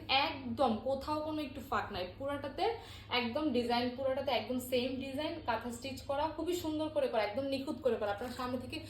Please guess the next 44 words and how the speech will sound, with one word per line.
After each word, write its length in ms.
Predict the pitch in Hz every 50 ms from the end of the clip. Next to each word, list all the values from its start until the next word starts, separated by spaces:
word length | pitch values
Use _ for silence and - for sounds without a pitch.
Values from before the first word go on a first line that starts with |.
| - - - - 214 -
দেখলে 280 | 254 269 262 269 302 302
বুঝতে 300 | 240 220 262 254 - 269
পারবেন, 280 | 240 254 254 254 285 285
আহ, 320 | 254 - - 214 208 208 202 208
যে 60 | 220
আসলে 280 | 208 208 - 240 233 233
যেমনটা 420 | 220 226 220 220 233 240 233 254 226 - 202
বলা 180 | 202 208 202 202
হয়। 100 | 196 - - -
এইগুলা 300 | 226 254 262 262 277 254 220
just 140 | 202 196 160 170
দেখেন, 260 | 156 - - 196 214 220 - - - - - - - - 233
একদম 220 | 240 240 233 247 233 240 233 214 208
ধরলে 280 | 202 220 220 240 247 240 220
বোঝাও 340 | 247 247 233 226 220 208 202
যায় 200 | 180 185 - 165 160
না, 40 | 143 - - 180
এতটা 280 | - - 202 208 220 247 262
হচ্ছে 220 | 262 254 - - 320
নিখুঁত 340 | 311 269 233 - - 202 - -
করে 120 | 233 240 277 285 262
করা। 160 | 226 196 - 180 196
Just 160 | 208 208 - -
পুরোটাই 300 | - 277 294 285 302 311 285
হচ্ছে 200 | 285 - - 349 370 359 - - - - -
কাঁথা 260 | - 262 269 269 285 285
স্টিচের 420 | - - - 302 262 294 277 254 240
মধ্যে 180 | 226 214 214 202
থাকবে, 240 | 208 208 175 185 175
পুরোটাই 300 | 185 226 233 240 302 320 -
কাঁথা 180 | 214 - 233
স্টিচ। 220 | 226 - 294 311 311 - 214
এটা 100 | 208 220 220
হচ্ছে 160 | 220 - 254 233 220
নিচেরটা 340 | 208 208 - 247 240 - 285
দামান, 400 | 240 196 185 180 180 190 220 311 403 - - - - - - - 190
আর 80 | 190 - 208
এটা 140 | 202 - 233
হচ্ছে 260 | 233 247 247 - 311
নেক 200 | 277 240 208 - -
পোর্শনটা 340 | 226 220 214 226 214 202 214
এরকম 220 | 202 202 202 196 190
হবে। 140 | 185 170 175
পিছনে 420 | - 240 240 240 - 262 254 262